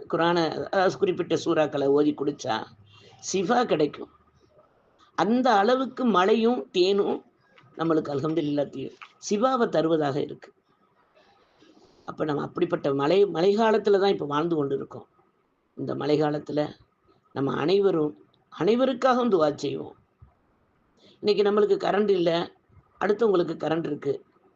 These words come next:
அடுத்த, நம்மளுக்கு அல்லாஹ் தஆலா ஒரு வீடை ந-, வசதியா கொடுத்துருக்கான். ஆனா எத்தனை பேரு கரண்டும் இல்லாம, தண்ணியும் இல்லாம, இதே தண்ணிக்குள்ள தத்தளிச்சுக்கிட்டு இருக்கக்கூடிய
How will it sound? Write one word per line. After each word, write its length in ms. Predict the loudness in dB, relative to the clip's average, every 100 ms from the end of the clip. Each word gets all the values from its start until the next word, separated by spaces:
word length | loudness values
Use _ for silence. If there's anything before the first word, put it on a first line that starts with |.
| _ _ _ _ _ _ _ _ -6
அடுத்த, 400 | 0 0 0 2
நம்மளுக்கு 400 | 2 2 0 0
அல்லாஹ் 300 | 2 2 2
தஆலா 220 | 2 2 4
ஒரு 120 | 2
வீடை 240 | 2 0 0
ந-, 140 | -2 -6 -10 _ _ _
வசதியா 380 | -4 0 2 2
கொடுத்துருக்கான். 600 | 0 -6 -4 -4 -4 -8 -10 _ _ _ _ _ _ _ _ _
ஆனா 140 | -4 0
எத்தனை 320 | 0 0 2 2
பேரு 280 | 4 2 2 -2 -8 _ _ _ -6
கரண்டும் 420 | -2 0 0 0
இல்லாம, 320 | -2 -4 -6 -6
தண்ணியும் 460 | -2 0 0 -2 -4
இல்லாம, 360 | -6 -6 -10 -12 -20 -20 -6
இதே 220 | 0 2 2
தண்ணிக்குள்ள 540 | 2 2 0 0 -2
தத்தளிச்சுக்கிட்டு 680 | 0 0 0 0 -2 0 -2
இருக்கக்கூடிய 480 | -2 -6 -2 0